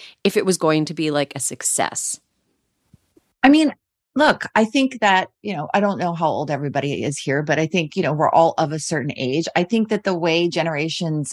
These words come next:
Speaker 2: after us, Gen Z, are thinking about sexuality and, and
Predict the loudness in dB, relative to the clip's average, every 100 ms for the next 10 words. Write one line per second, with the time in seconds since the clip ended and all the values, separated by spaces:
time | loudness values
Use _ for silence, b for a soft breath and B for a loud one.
0 | 0 0 0 -2 2 2 0 -4 -6 -2
1 | -2 0 0 2 2 0 0 -2 -2 -2
2 | 0 0 -2 -4 -4 -2 0 0 2 0
3 | 0 2 2 0 -2 -2 -4 -2 -2